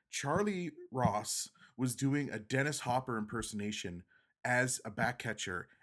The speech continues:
and it threw me because I was like, "What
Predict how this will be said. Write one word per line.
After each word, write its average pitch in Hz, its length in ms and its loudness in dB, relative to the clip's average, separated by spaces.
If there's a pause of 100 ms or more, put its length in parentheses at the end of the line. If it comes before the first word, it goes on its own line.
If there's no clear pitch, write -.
(120)
and 131 160 4
it 131 160 2
threw 123 480 4
me 95 300 -4 (500)
because 127 300 0
I 143 200 2
was 139 220 4
like, 113 400 0 (460)
"What 190 260 2